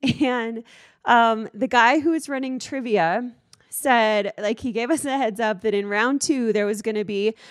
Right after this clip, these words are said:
a question about Black History Month or, like, it, to celebrate Black History Month. <laughs> And I was like, "Oh, okay, like, that's really rad."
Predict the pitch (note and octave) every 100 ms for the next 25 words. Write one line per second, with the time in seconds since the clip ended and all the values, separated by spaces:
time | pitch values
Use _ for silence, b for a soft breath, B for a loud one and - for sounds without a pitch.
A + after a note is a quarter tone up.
0 | B B A3+ - A3 G#3 - - C#4+ C#4+
1 | D4 - G#3+ F#3+ G#3 G3+ G3 G3+ A#3+ b
2 | b G#3+ A#3 - A#3 - G3+ F#3+ D#3 D#3+
3 | F#3 G3 F#3+ - G3 F#3 - - - A3
4 | A3+ G#3+ G3 - F#3+ F3+ - A#3 - G3+
5 | F3+ D3+ - C#4 - C#4+ A#3+ F#3+ G3 A2+
6 | - C#4+ F4+ - - D#4+ F4+ G3 A#3 -
7 | C#4 - D4+ C#4+ C4+ D#4 B3+